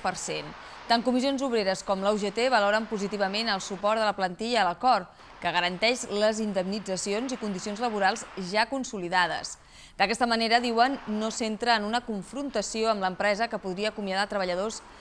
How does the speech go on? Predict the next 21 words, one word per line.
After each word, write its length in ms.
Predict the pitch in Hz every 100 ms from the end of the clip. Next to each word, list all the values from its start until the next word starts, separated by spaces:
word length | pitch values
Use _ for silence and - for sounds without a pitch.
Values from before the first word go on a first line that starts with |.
| -
amb 240 | - 190 208
les 160 | 226
indemnitzacions 840 | 220 196 196 185 175 180 214 226 220
mínimes 420 | 214 208 220 240 -
que 80 |
recull 360 | 185 180 220 240
la 180 | 208 220 202
legislació 640 | 196 185 190 185 180 226
vigent. 440 | 196 165 151 127 127 - - - -
Els 120 | 214
sindicats 440 | 247 233 277 262
asseguren 440 | 254 233 254 277 269
que 180 | 214 202
continuaran 400 | 208 202 202 220
treballant 360 | 233 208 208 233
per 120 | 208
aconseguir 360 | 190 196 190
un 100 | 226
pla 260 | 202 202 226
de 280 | 190 208 233
reindustrialització 1200 | 220 208 196 190 180 - 185 180 165 180 226 220